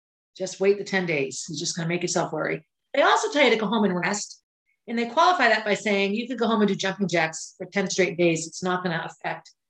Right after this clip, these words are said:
nothing you do will actually affect the outcome.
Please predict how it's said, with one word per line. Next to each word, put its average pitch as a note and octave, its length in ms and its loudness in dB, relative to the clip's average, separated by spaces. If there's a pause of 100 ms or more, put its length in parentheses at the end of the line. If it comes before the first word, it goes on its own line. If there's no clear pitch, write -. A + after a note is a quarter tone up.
(160)
nothing B3+ 280 -2
you F#3+ 240 2
do A#3+ 280 6
will F3+ 180 -2
actually G#3 360 2
affect F3 420 -2 (800)
the E3+ 80 -12
outcome. D#3+ 440 -14